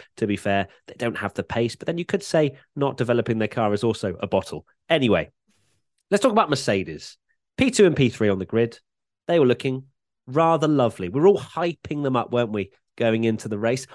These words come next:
"Oh, Verstappen's not gonna lead. Look at the length of the straight. Oh, they're gonna fly past." That didn't happen. And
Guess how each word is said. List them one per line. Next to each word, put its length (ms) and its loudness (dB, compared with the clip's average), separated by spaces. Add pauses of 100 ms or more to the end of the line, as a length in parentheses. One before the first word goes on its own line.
(120)
"Oh, 440 -2
Verstappen's 540 -8
not 200 -10
gonna 220 -6
lead. 500 -4
Look 200 -8
at 100 -6
the 80 -8
length 360 -10
of 80 -6
the 80 -4
straight. 640 -4
Oh, 340 -4
they're 120 -4
gonna 160 -4
fly 360 -6
past." 640 -4 (400)
That 140 -8
didn't 200 -2
happen. 520 -4 (400)
And 400 2